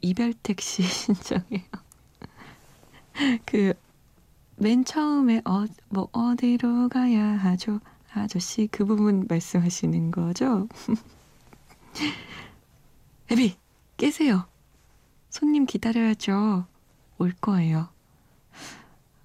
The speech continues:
어, 지금 시간대에 집에 가시는 분들 좀 있을 텐데, 분명히.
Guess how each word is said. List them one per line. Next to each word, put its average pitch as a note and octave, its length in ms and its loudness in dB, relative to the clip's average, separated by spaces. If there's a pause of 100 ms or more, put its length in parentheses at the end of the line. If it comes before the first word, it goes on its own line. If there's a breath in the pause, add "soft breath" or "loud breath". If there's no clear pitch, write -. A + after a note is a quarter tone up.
(160)
어, F3 540 -2 (760)
지금 A#3 340 0
시간대에 A3 880 2 (680)
집에 - 240 -2
가시는 A3 400 2
분들 G#3+ 200 0
좀 - 200 -2
있을 D4+ 260 -4
텐데, G#3 340 -2
분명히. F3+ 680 2